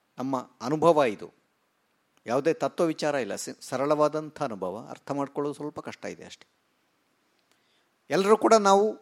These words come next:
ಪ್ರತಿ ಕ್ಷಣವೂ ಕೆಲಸ ಮಾಡ್ತೇವೆ. ಕೆಲಸ ಮಾಡುವಾಗ ನಮ್ಮಲ್ಲಿ ಏನೋ ಒಂದು ಪ್ರೇರಣೆ ಇರುತ್ತೆ.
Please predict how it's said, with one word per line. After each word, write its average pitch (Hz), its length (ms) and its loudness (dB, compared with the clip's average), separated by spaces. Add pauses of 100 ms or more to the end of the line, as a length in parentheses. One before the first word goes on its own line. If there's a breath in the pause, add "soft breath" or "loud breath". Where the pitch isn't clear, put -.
(320)
ಪ್ರತಿ 170 220 -2
ಕ್ಷಣವೂ 175 400 -4
ಕೆಲಸ 127 340 -8
ಮಾಡ್ತೇವೆ. 101 480 -14 (2500)
ಕೆಲಸ 196 340 6
ಮಾಡುವಾಗ 175 560 6 (440)
ನಮ್ಮಲ್ಲಿ 147 320 2
ಏನೋ 143 120 0
ಒಂದು 147 140 -4 (120)
ಪ್ರೇರಣೆ 123 400 -4
ಇರುತ್ತೆ. 101 360 -12